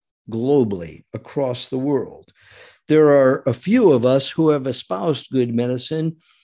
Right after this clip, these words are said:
and we have been canceled. We have been censored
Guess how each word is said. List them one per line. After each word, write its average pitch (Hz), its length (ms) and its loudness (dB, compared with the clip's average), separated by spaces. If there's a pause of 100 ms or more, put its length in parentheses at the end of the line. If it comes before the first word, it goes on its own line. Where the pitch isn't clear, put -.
(220)
and 139 500 -2
we 147 600 -2
have 139 240 -6
been 127 560 0 (260)
canceled. 156 680 0 (320)
We 139 240 -2
have 143 260 -10
been 131 220 -4
censored 135 1000 -4